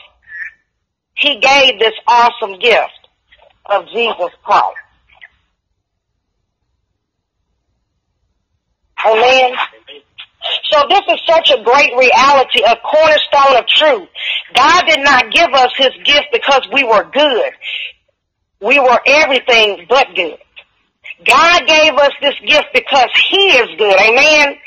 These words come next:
And that's what Christmas is all about. And we have to remember that Jesus is the reason for the season. Amen. And we gotta keep Christ in Christmas. So Isaiah's prophet declared some seven hundred years prior to the birth of Jesus,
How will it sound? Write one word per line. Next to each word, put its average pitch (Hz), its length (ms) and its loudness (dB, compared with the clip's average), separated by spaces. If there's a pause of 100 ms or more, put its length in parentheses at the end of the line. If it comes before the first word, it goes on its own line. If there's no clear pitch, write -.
(540)
And 240 220 0
that's 349 300 0
what 302 280 2
Christmas 208 680 0
is 220 160 -2
all 240 260 4
about. 220 340 2
And 214 80 0
we 277 80 2
have 294 180 2
to 254 80 -2
remember 240 420 0
that 208 240 0
Jesus 233 640 2 (160)
is 294 240 2 (120)
the 254 100 0
reason 226 560 0 (420)
for 269 200 2
the 220 100 -2 (100)
season. 208 460 0
Amen. 247 360 2
And 226 80 2
we 240 80 0
gotta 240 300 2
keep 269 300 -6
Christ 262 500 0 (120)
in 226 180 0
Christmas. - 560 -4 (480)
So 262 100 2
Isaiah's 339 840 2
prophet 330 400 0
declared 277 580 0
some 294 160 2 (180)
seven 320 320 2
hundred 302 320 0
years 262 320 2 (120)
prior 269 340 2
to 262 160 -4
the 220 140 -2
birth 254 400 0
of 208 120 -4
Jesus, 233 400 0